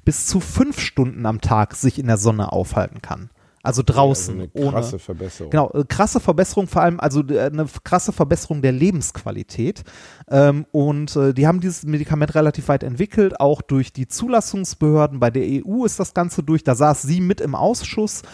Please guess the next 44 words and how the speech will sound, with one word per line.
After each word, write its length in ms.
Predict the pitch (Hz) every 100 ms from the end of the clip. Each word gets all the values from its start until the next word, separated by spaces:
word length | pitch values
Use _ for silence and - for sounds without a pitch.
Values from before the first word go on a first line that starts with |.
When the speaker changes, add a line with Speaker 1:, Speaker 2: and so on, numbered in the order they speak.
| - - -
Speaker 1:
und, 400 | 156 156 147 175
äh, 260 | 165 143
hat 200 | 127 165
halt 120 | 160
erklärt, 460 | 131 - 165 165 -
worum 200 | 135 131
es 140 | 120
geht, 300 | - 220 277
den 100 | 202
Leuten 300 | 170 175 175
da 160 | 165 160
im 120 | 151
Ausschuss. 400 | 147 160 - 160
Sie, 260 | 151 143 151
äh, 180 | 139 139
hat 200 | - -
gestern 320 | 156 - 147
gesagt, 280 | 139 143 - - -
das 140 | 165
war 100 | 151
der 240 | 143 139 127
wichtigste 480 | 190 - - - 147
Science 400 | - 147 180 -
Slam 240 | 156 156
ihres 260 | 151 131 -
Lebens, 380 | 139 208 202
weil 120 | 139 127
sie 120 | 139
zehn 260 | - 170
Minuten 300 | 180 170 165
Zeit 340 | - 165 185 -
hatte, 320 | 135 190 175
dieser 220 | 143 147
Kommission 560 | - 160 151 - 165 190
zu 120 | -
erklären, 520 | 123 - 151 165 160
worum 260 | 139 160 190
es 160 | -
geht 220 | - 180 165
und 100 | 143
warum 220 | 143 139
das 180 | 127 127
wichtig 320 | - 113 -
ist. 300 | 175 -